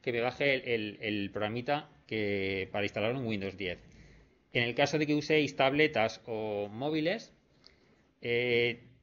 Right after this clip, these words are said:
tendríais que hacer este paso, pero, eh, con la salvedad de que si trabajáis con Android, con, tenéis un teléfono Android, previamente tendríais que bajaros la aplicación de, en Google, en Google Play, tendríais que bajaros la aplicación EduRoam,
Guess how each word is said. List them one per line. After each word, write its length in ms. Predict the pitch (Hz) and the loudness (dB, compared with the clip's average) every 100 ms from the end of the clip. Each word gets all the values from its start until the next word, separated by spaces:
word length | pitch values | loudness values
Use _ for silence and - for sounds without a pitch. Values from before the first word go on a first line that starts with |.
| - | -2
tendríais 340 | 131 131 147 | 0 2 2
que 60 | 156 | 0
hacer 300 | 165 143 - | 2 0 0
este 280 | 147 139 165 | -2 0 0
paso, 500 | 175 185 - 208 208 - | 0 0 0 -4 -4 0
pero, 360 | 165 175 190 147 | 2 2 0 -2
eh, 580 | 131 131 123 127 117 123 | 0 2 2 0 -2 -4
con 200 | 143 131 | -4 -2
la 300 | 123 123 120 | 0 0 0
salvedad 460 | 123 127 127 147 151 | 0 0 2 2 0
de 140 | 147 | 0
que 120 | 143 | 0
si 180 | 131 127 | -2 -4
trabajáis 440 | 120 123 123 147 - | -2 -2 0 0 0
con 160 | 120 | -4
Android, 420 | 127 143 165 170 - - - - - | -4 -2 0 0 -2 -12 -20 -16 -10
con, 600 | 113 117 107 110 98 104 | -8 -8 -8 -8 -8 -8
tenéis 280 | 107 110 - | -8 -6 -6
un 60 | 123 | -4
teléfono 320 | 123 127 123 | -4 -2 -4
Android, 320 | 131 165 202 - - - - - _ - | -2 -2 -4 -10 -20 -20 -20 -20 _ -2
previamente 400 | 147 160 170 170 | 0 2 0 -2
tendríais 280 | 160 160 - | 0 0 0
que 80 | 156 | -2
bajaros 340 | 143 165 160 | 0 0 0
la 80 | 143 | -2
aplicación 840 | 135 131 - 151 160 170 - 120 113 | -4 -4 -2 -2 -2 -6 -12 -10 -4
de, 100 | 113 | -2
en 140 | 113 | -2
Google, 440 | 131 151 135 143 - | 0 0 -2 -10 -10
en 100 | 123 | -2
Google 220 | 156 156 | -2 -2
Play, 240 | 170 175 | -2 -4
tendríais 300 | 170 139 147 | -4 -4 -4
que 60 | 147 | -4
bajaros 300 | 139 151 143 | -2 -2 -4
la 80 | 127 | -6
aplicación 420 | 127 120 156 156 | -6 -4 -4 -4
EduRoam, 580 | 120 107 104 131 165 | -4 -4 -2 -2 -2